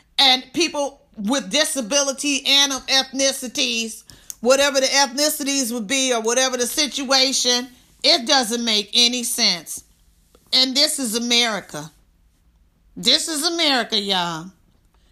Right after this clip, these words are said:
Home of the, land of the free, home of the brave. This is America.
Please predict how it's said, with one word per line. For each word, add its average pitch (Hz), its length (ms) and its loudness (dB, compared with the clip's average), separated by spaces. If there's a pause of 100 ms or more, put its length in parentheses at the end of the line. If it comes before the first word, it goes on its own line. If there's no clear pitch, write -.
(480)
Home 311 460 4
of 311 320 2
the, 262 60 -2
land 311 340 4
of 302 160 4
the 311 60 -4
free, 285 360 -2
home 269 320 2
of 254 120 2
the 254 80 -4
brave. 185 500 -2
This 254 220 2
is 247 160 -4
America. 233 580 -4